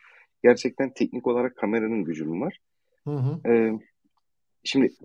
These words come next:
Speaker 1: iPhone'la kıyaslayacak olursak on üç ailesinden sonra çıkan birçok Android işletim sistemi temelli kullanan, e, bu Galaxy modellerinden de farklı birçok telefon iPhone'un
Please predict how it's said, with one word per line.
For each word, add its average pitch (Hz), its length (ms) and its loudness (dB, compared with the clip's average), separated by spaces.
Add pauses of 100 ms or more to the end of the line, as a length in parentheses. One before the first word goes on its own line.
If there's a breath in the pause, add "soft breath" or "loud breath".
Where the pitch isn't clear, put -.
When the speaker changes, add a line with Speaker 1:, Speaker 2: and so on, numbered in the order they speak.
(180)
Speaker 1:
iPhone'la 104 720 0
kıyaslayacak 101 640 -2
olursak 87 480 -6 (680)
on 131 140 2
üç 127 140 0
ailesinden 127 460 2
sonra 110 280 -2
çıkan 113 340 -4
birçok - 420 -4 (1080)
Android 107 360 2
işletim 107 400 -2
sistemi 101 320 -2
temelli 87 840 0
kullanan, 90 540 0 (720 soft breath)
e, 92 260 2
bu 98 360 2 (140)
Galaxy 104 380 4
modellerinden 101 840 4
de 87 180 0 (120)
farklı 95 460 -6
birçok 127 300 -2
telefon 80 420 -4 (240)
iPhone'un 107 300 0